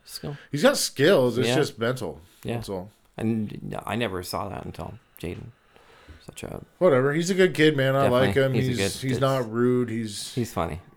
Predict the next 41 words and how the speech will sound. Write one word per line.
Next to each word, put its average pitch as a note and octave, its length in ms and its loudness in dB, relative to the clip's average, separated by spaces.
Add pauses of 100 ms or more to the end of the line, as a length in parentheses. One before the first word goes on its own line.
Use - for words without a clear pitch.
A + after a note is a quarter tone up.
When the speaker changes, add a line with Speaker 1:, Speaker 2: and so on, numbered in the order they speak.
Speaker 2:
he A2 120 -8
Speaker 1:
He's G2 80 -6
Speaker 2:
shows A#2+ 300 0
Speaker 1:
good. A2 80 -2
Speaker 2:
up. A2 260 -2
He A2 80 -6
do-, A2 220 -2
he A2 100 -4
does A#2 200 0
Speaker 1:
Puts A2 120 2
Speaker 2:
the G#2 60 -4
Speaker 1:
it - 40 -4
good C3+ 60 2
in. D3 120 6
Speaker 2:
work. B2+ 160 -4 (440)
But, A#2 320 -2
uh, A#2 400 0 (420)
it's A2 320 -12 (100)
eighty C3 240 -10
percent A2+ 340 -10
mental, F#2+ 360 -10
and F2 100 -12
if F2 160 -16
you G#2 80 -14
can't A2 340 -12 (540)
get A#2+ 200 -8
past G2+ 300 -8
that F#2+ 240 -10
point, A#2 380 -12
then F#2 360 -12 (240)
let's F#2+ 260 -10
go A2+ 180 -4
find G#2+ 300 -6
something F#2 220 -8
else G2+ 220 -8
to G#2+ 40 -16
do G2+ 80 -10
before F#2 300 -10
something E2+ 200 -10
bad E2+ 200 -8
happens. D2 420 -14